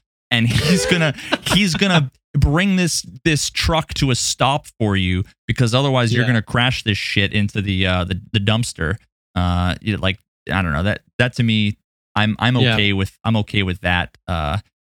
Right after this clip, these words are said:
Speaker 1: as, as
Speaker 2: Mm-hmm.
Speaker 1: long as it's not a coin flip or something, you know, like,
Speaker 2: Yeah.
Speaker 1: um, but it's very rare that fights end where I have seven H P and you have zero. And, ooh, that one extra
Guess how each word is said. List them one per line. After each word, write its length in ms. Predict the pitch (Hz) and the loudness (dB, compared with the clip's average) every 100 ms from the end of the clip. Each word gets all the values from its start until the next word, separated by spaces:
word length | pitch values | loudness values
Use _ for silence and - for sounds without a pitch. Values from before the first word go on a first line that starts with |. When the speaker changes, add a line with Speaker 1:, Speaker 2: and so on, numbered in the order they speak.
| _ | _
Speaker 1:
as, 160 | 117 - - - | -6 -6 -10 -2
as 140 | 127 120 | 2 4
Speaker 2:
Mm-hmm. 100 | 120 | 4
Speaker 1:
long 180 | 123 | 2
as 120 | 123 113 | 2 0
it's 180 | - | -2
not 420 | 104 104 101 - - _ _ _ _ _ | -2 0 0 -2 -8 _ _ _ _ _
a 60 | 120 | -8
coin 320 | - 110 113 | -2 0 0
flip 320 | - 87 - | -2 -4 -4
or 60 | 92 | -6
something, 500 | - 80 82 73 69 | -4 -6 -4 -4 -2
you 80 | 101 | -2
know, 260 | 87 95 90 | 0 -2 -2
like, 280 | 90 92 120 | -2 -2 -2
Speaker 2:
Yeah. 240 | 110 98 - _ - | -4 -4 -10 _ -4
Speaker 1:
um, 340 | 90 87 90 | -2 0 -2
but 140 | 104 107 | 0 -2
it's 120 | 107 | -2
very 240 | 151 170 | -4 -2
rare 320 | 127 110 113 110 | 0 0 0 0
that 240 | 95 95 - _ _ - | -2 -4 -6 _ _ -4
fights 380 | 101 107 - - _ _ _ | -2 -2 -4 -10 _ _ _
end 460 | 107 101 95 92 - - _ _ _ | -2 0 0 -2 -6 -14 _ _ _
where 440 | 101 101 95 92 92 _ _ _ - | -2 0 2 0 -4 _ _ _ 0
I 200 | 107 110 | 2 2
have 320 | 110 104 95 | 0 0 -2
seven 460 | - - 110 107 107 | -6 -2 0 0 0
H 260 | 107 - | -2 -6
P 360 | - 120 143 147 - | -4 -2 -2 -4 -6
and 180 | 92 92 | -4 -2
you 120 | 110 | 0
have 220 | 113 101 | 0 0
zero. 520 | 98 101 101 113 127 - _ _ - | -2 -2 0 0 -2 -6 _ _ -2
And, 320 | 104 101 98 _ 262 | 0 0 -4 _ -2
ooh, 140 | 214 | 0
that 180 | 151 - | 0 -2
one 480 | 123 147 185 208 196 | -2 0 0 0 0
extra 640 | 151 170 - - 151 139 | -2 -4 -4 -2 0 0